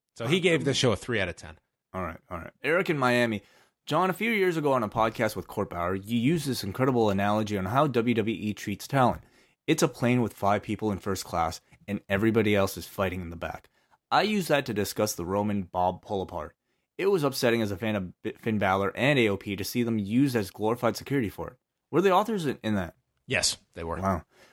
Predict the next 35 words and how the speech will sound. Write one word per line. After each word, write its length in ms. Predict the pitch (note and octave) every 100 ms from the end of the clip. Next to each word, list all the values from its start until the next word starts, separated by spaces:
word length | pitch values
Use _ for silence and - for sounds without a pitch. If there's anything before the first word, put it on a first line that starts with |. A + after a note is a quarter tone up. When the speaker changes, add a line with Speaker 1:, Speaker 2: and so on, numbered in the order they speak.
| -
Speaker 2:
But 100 | C3
in 120 | D#3+
the 120 | F3
end, 160 | F#3+ D#3
when 80 | B2+
the 80 | A#2+
segment 340 | E3 D#3 C#3+
was 140 | A#2
over, 220 | A#2+ A2+ A2
the 100 | G#2
crowd 320 | - C3 A#2
was 140 | G#2
cheering 240 | - C3+ B2+
for 120 | G2+
Roman, 360 | F#2+ F#2+ G2
and 80 | F#2
it 100 | F#2+
established 600 | G2 - B2+ C3 B2 - -
Roman 480 | G#2+ D3 D#3+ D#3+
versus 300 | A#2 A2+ A2+
Bob 440 | F#2+ G2 G#2 G#2 G2+ _ -
as 160 | E2 F#2
the 60 |
main 240 | F#2 A2+ A#2
event, 260 | A2 A2 _ _ _ -
unlike 280 | A2+ A#2
what 100 | A2+
they 80 | G#2+
did 160 | G#2 G#2
for 80 | G2+
Roman 300 | G2+ A2+ G#2+
against 320 | G2 F#2+ -
Joe 160 | F#2+
at 80 | E2+
Backlash. 500 | F#2+ G#2+ - F2 -